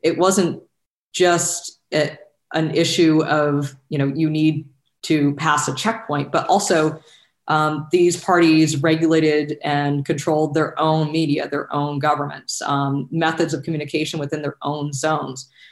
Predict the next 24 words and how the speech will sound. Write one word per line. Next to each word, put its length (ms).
So, 640
you 80
know, 80
one 260
of 80
the 80
things 400
that 320
I 520
had 240
heard 280
from 320
some 160
of 220
the 140
activists 460
in 120
Badinan 640
was 180
that 140
social 340
media 380
had 220
enabled 640